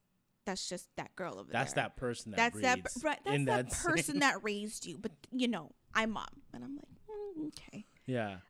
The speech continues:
Speaker 1: Um, but, yeah, I think just, and then having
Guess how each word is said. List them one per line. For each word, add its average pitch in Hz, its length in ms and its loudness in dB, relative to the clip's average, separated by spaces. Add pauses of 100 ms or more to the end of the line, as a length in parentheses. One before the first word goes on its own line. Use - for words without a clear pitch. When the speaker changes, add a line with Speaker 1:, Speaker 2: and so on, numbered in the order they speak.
(120)
Speaker 1:
Um, 196 640 -2 (800)
but, 285 200 2 (540)
yeah, 285 240 -2 (520)
I 269 120 2
think 311 480 -4
just, - 460 -12 (1500)
and 277 100 -4
then 440 100 -6
having 554 280 0